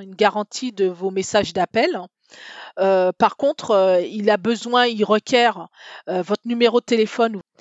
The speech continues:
Par contre, il a un inconvénient, c'est que,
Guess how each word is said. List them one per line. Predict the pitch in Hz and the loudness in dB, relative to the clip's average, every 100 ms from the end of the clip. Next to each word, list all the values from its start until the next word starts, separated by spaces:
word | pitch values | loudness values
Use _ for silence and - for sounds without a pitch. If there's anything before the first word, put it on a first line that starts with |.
| - - - - - _ | -20 -16 -12 -12 -14 _
Par | 254 - | 2 2
contre, | - 214 - 196 - | -2 -2 -6 -12 -4
il | 214 | 2
a | 226 | 2
un | 269 | 2
inconvénient, | 285 277 254 247 247 247 - _ - - | -4 -4 -4 -2 -2 -4 -12 _ -20 -16
c'est | - - - 214 | -6 -4 -2 -4
que, | - | -4